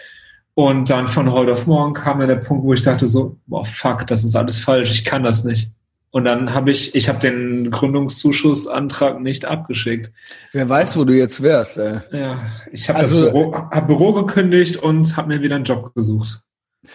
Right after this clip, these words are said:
Speaker 2: Ja, ich mein, äh, das, um das mal jetzt so zu sagen, das ist ja nicht immer nur schlecht, einen Job zu haben. Du hast ja, äh, immer gute Arbeitgeber gehabt und du hast ja immer gute Arbeit gemacht.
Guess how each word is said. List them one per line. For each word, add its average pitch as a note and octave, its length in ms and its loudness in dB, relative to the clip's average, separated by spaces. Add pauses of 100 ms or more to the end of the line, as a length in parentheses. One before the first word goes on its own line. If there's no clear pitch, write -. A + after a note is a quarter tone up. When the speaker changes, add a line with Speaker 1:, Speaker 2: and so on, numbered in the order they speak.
(140)
Speaker 2:
Ja, E3 360 4
ich - 140 -6
mein, F#3 340 0
äh, D3 180 0
das, - 420 -4 (300)
um C#3 140 0
das C3 180 2
mal A2+ 320 0
jetzt G#2+ 300 -8
so C3+ 160 4
zu D3 160 -2
sagen, G#2 460 -2 (120)
das A#2 220 -6
ist D3 140 -4
ja C#3+ 100 4
nicht B2+ 240 2
immer C3+ 220 2
nur C3 120 4
schlecht, B2+ 380 0
einen B2+ 80 2
Job D#3+ 220 2
zu C#3+ 100 4
haben. B2 180 2 (280)
Du C#3 120 0
hast D3 240 0
ja, C3 220 4
äh, C3 300 2
immer B2+ 180 2
gute C3+ 260 0
Arbeitgeber C3+ 540 4
gehabt B2 380 2
und A#2+ 100 2
du A#2+ 80 4
hast B2+ 160 0
ja C#3+ 60 0
immer B2 160 2
gute C#3 240 0
Arbeit C#3 300 2
gemacht. B2+ 340 2